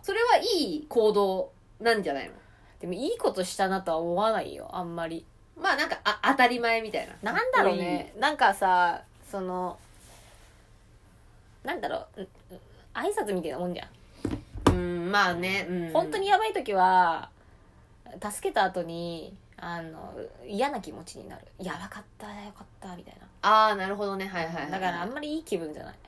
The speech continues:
Speaker 1: あー、確かに。
Speaker 2: 一回ね、電車のとホームの間に落ちたおじいちゃんが、はす-、パーンって入っちゃったおじいちゃんがいて、
Speaker 1: あー、はいはい。
Speaker 2: で、結構足悪くて、
Speaker 1: うん。
Speaker 2: で、付き添いの息子さんと一緒に来たんだけど、やっぱじじいって力抜けてっから重いのよ。
Speaker 1: あー、はいはいはい。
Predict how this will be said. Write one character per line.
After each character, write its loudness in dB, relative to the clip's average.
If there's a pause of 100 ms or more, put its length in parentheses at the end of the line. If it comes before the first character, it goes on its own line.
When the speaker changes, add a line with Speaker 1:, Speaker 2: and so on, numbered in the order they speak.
(160)
Speaker 1:
あ 0
ー、 -6
確 -4
か -4
に。 -10
Speaker 2:
一 -10
回 2
ね、 0
電 2
車 2
の 0
と 2
ホ 2
ー -2
ム -2
の -4
間 -2
に -8
落 -6
ち -20 (460)
た -4
お 0
じ -4
い -10
ち -6
ゃ -4
ん -14 (140)
が、 -8
は -8
す-、 -10
パ -2
ー 4
ン -8
っ -10
て -10
入 0
っ -14
ち -6
ゃ -6
っ -8
た -10
お -6
じ -6
い -6
ち -14
ゃ -14
ん -18
が -10
い -12
て、 -8
Speaker 1:
あ -2
ー、 2
は 4
い 0
は -4
い。 -20
Speaker 2:
で、 -6
結 2
構 6
足 4
悪 4
く -14
て、 -8
Speaker 1:
う -8
ん。 -2
Speaker 2:
で、 0
付 -8
き -4
添 -2
い -8
の -6
息 -8
子 -6
さ -6
ん -12
と -4
一 -6
緒 -8
に -4
来 -12
た -6
ん -12
だ -10
け -10
ど、 -10
や -8
っ -16
ぱ -14
じ -4
じ 0
い 4
っ -12
て -10
力 -4
抜 0
け 0
て -4
っ -6
か -10
ら -10
重 6
い 6
の 0
よ。 4
Speaker 1:
あ 6
ー、 -6
は -2
い -2
は -6
い -6
は -6
い。 -8